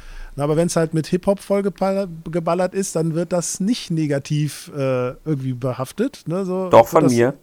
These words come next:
Speaker 1: Ja, <laughs> von mir auch, weil's mich auf Dauer meistens nervt. Also ich hab gar nichts gegen die Musik an sich, aber wenn's halt so durchgehend in so einem Spiel ist, dann nervt mich das irgendwann. So, und es wird aber, sowas schlägt dann keine große Welle, wo dann es heißt, so, das ist so ein,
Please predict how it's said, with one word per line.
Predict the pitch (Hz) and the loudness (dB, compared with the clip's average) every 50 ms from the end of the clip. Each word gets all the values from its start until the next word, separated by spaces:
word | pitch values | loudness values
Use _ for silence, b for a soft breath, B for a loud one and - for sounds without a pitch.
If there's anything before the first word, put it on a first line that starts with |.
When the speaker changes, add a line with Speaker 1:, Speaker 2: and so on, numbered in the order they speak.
| _ _ _ - | _ _ _ -4
Speaker 1:
Ja, | 147 147 147 185 262 220 | -2 0 0 -2 -2 -4
<laughs> | 143 - 208 - | -6 -6 -6 -4
von | - 160 160 | -2 0 2
mir | 170 185 190 190 - | 4 6 6 6 6
auch, | 170 208 277 196 185 - B B B B B B | 6 6 6 4 2 -4 B B B B B B
weil's | 170 175 175 175 | 4 4 4 4
mich | 175 185 214 - 226 | 2 2 2 2 2
auf | 185 - | 0 2
Dauer | - 190 190 190 185 170 | 2 2 4 4 2 2
meistens | 160 170 185 175 - 196 - - | 2 0 0 0 0 -4 -4 -2
nervt. | 175 180 180 143 131 - | 0 2 2 2 0 -2
Also | 139 127 | -4 -6
ich | 139 - | -6 -6
hab | 170 - | -4 -2
gar | - 165 165 | 0 0 0
nichts | 180 165 - | 0 -2 -4
gegen | 180 165 | -4 -2
die | 165 160 | -2 0
Musik | 156 151 151 165 160 | 0 0 -2 -2 -2
an | 143 143 | -2 -2
sich, | 139 208 220 196 147 | -2 -2 -2 -2 -2
aber | 139 131 | -2 -2
wenn's | 143 151 - 160 | -2 -2 0 -2
halt | 151 143 | -2 -2
so | - 147 | -2 -2
durchgehend | 135 151 165 214 - - - 185 185 190 | 0 0 0 0 0 -2 -2 -2 -2 -2
in | 175 147 | -2 -2
so | 156 160 | -2 -2
einem | 156 | -4
Spiel | - - - 143 143 156 | -4 -4 -4 -4 -2 -2
ist, | 180 214 - - B B B B B B B | -4 -6 -6 -10 B B B B B B B
dann | 139 139 147 151 156 180 170 160 | -4 -2 -2 -4 -6 -8 -6 -2
nervt | 156 160 185 - - | -2 0 -2 -2 -2
mich | 190 156 - | -4 -6 -4
das | 135 120 | -6 -10
irgendwann. | - 120 110 107 110 110 98 - - - _ | -10 -10 -12 -14 -14 -16 -16 -18 -20 -20 _
So, | - 135 123 | -12 -10 -10
und | 113 - - 139 147 147 147 143 - - | -10 -6 -4 -2 -2 -2 -2 -4 -6 -6
es | 139 139 135 156 | -8 -6 -4 -2
wird | 170 185 170 | -2 -2 0
aber, | 143 147 147 143 143 139 135 131 135 135 135 - _ - _ _ _ - _ _ - - | 0 0 2 2 0 0 -2 -6 -10 -12 -12 -14 _ -20 _ _ _ -20 _ _ -14 -6
sowas | - 156 175 208 196 - | -2 0 0 0 0 0
schlägt | - 196 - - 165 | -2 -4 -2 -2 -2
dann | 160 156 | -2 -2
keine | - 170 170 180 185 170 | 0 0 0 0 0 -2
große | 147 143 151 160 - - 139 131 | -4 -4 -6 -4 -4 -4 -4 -4
Welle, | 160 185 180 147 123 | -2 -2 -2 -4 -4
wo | 131 135 | -4 -4
dann | 139 139 135 | -4 -4 -6
es | 135 127 - | -6 -8 -6
heißt, | 135 135 139 135 - | -4 -4 -4 -4 -6
so, | - 139 | -8 -8
das | 131 135 127 - | -6 -6 -8 -8
ist | 139 - | -8 -8
so | - 139 | -6 -6
ein, | 131 135 139 | -4 -4 -6